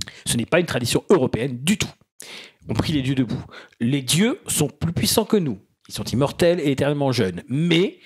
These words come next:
ce ne sont pas des êtres, des seigneurs. Euh, l'Orient,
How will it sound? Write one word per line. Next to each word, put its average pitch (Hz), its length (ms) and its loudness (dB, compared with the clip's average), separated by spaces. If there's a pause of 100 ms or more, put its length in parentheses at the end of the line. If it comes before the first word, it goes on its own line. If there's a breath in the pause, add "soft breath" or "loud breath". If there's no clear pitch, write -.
(220 soft breath)
ce - 160 0
ne 135 60 0
sont 147 160 0
pas 202 360 0
des 127 220 0
êtres, 208 240 -2
des - 180 -14
seigneurs. 127 580 2 (600 loud breath)
Euh, 110 280 0
l'Orient, 156 560 0